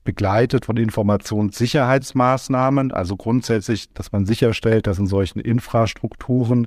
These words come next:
und solchen Einrichtungen für die Datennutzung im Forschungskontext, gilt aber genauso im Versorgungskontext, kein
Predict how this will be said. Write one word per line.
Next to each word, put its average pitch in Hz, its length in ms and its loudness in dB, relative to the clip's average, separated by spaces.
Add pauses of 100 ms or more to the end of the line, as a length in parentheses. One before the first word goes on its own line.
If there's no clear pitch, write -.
(120)
und 101 180 0
solchen 104 600 2
Einrichtungen 123 920 0
für 120 280 2
die 110 480 0
Datennutzung 127 1040 0 (100)
im 127 220 2
Forschungskontext, 120 960 0
gilt 113 180 2
aber 107 140 0
genauso 104 340 2
im 104 60 0
Versorgungskontext, 101 960 0
kein 104 300 0